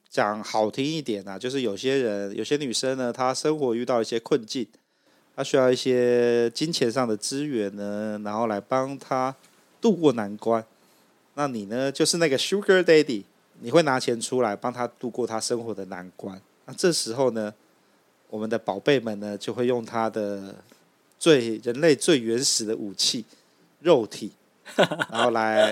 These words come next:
Speaker 1: 来偿还这笔债务。所以简单的来讲，就是一个，就是一个付钱，一个，<laughs> 一个提供服务啦。那只是讲好听一点，
Speaker 2: 对。
Speaker 1: 就是 Sugar Daddy 啦。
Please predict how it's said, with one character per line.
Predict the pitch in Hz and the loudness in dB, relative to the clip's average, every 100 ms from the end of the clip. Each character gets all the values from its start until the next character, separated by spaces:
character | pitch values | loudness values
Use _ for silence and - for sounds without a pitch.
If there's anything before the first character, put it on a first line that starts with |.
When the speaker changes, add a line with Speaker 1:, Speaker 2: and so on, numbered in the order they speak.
| - | 0
Speaker 1:
来 | 117 117 | -2 0
偿 | - 120 147 | 0 0 2
还 | 147 127 | 4 4
这 | 120 131 | 4 0
笔 | 104 92 | -2 -4
债 | 135 107 107 | -2 -2 -4
务。 | 101 - - - _ _ _ _ _ _ _ | -6 -10 -12 -14 _ _ _ _ _ _ _
所 | - | -4
以 | 156 | 0
简 | 135 120 | 0 4
单 | 165 175 | 4 10
的 | 180 | 10
来 | 135 | 10
讲， | 147 147 120 | 6 2 2
就 | 131 | 2
是 | - 143 151 - - 175 190 147 - | 2 6 6 4 -16 -12 -10 -12 -8
一 | 117 127 | -2 2
个， | 135 - - | 0 0 0
就 | 143 | 4
是 | 139 147 | 4 2
一 | 139 | 2
个 | 139 | 2
付 | - 131 | 0 -4
钱， | - 104 95 | -2 -6 -6
一 | 113 | 0
个， | 127 131 117 117 - - | 2 4 2 -2 -6 -8
<laughs> | - - - | -6 -6 -4
一 | 135 | 0
个 | 143 | 0
提 | 117 | 0
供 | 107 120 | -2 -4
服 | 113 101 | -4 -12
务 | 101 113 101 | -8 -8 -8
啦。 | - _ _ _ _ _ _ | -14 _ _ _ _ _ _
那 | 131 | -8
只 | 120 | -4
是 | 131 | 0
讲 | 139 127 | 2 2
好 | 127 110 | 2 -2
听 | 123 | -4
一 | 131 | -2
点， | 127 | -2
Speaker 2:
对。 | 104 | -2
Speaker 1:
就 | |
是 | 117 117 | -4 -4
Sugar | 131 117 123 | -2 0 0
Daddy | 113 110 107 104 | 0 -2 -4 -6
啦。 | 95 | -10